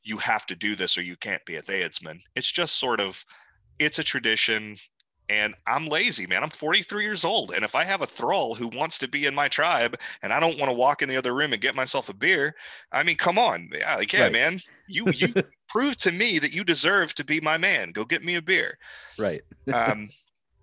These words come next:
Speaker 1: so, yeah, I mean, and, and, and they do over that period of time, these people, I, I, I have been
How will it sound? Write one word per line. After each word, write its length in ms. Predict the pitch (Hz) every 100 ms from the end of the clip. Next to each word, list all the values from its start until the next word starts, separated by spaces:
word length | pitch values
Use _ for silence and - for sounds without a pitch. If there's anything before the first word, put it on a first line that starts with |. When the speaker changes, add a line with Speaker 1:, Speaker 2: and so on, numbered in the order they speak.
| _ - -
Speaker 1:
so, 200 | - 170
yeah, 220 | 165 170
I 40 | 131
mean, 120 | 143
and, 160 | 147 151 -
and, 180 | 156
and 160 | 160 160
they 120 | 180
do 340 | 165 247 240 143
over 240 | 139 147
that 160 | 147 -
period 200 | 156 147
of 80 |
time, 460 | - - 196 180 139 -
these 200 | 151 -
people, 300 | - 180 147
I, 100 | 143
I, 140 | 147 143
I 120 | 143
have 180 | 165 131 _ 113
been 260 | 147 180